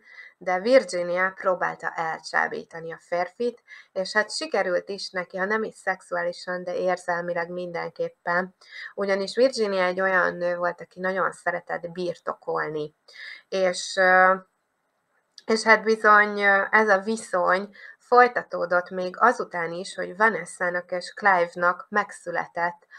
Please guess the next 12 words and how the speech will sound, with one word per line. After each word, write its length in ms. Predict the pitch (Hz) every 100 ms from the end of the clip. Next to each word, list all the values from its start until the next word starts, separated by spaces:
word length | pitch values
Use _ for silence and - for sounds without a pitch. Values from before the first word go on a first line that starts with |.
| - -
a 60 |
második 520 | 190 196 185 170 170
gyermeke, 540 | 165 175 170 170 175 170 -
Quentin. 920 | 175 170 165 170 _ 170 165 165 - _ - - - - - - - _
Ö, 220 | 214 214
és 200 | 208 202
ezt 340 | - 202 190 -
is 180 | 185 -
természetesen 960 | 190 185 180 180 - 180 - 185 185
Vanessa 440 | 185 175 170 - 175
itt 200 | 175 185
megosztja 840 | 190 170 165 175 - - 175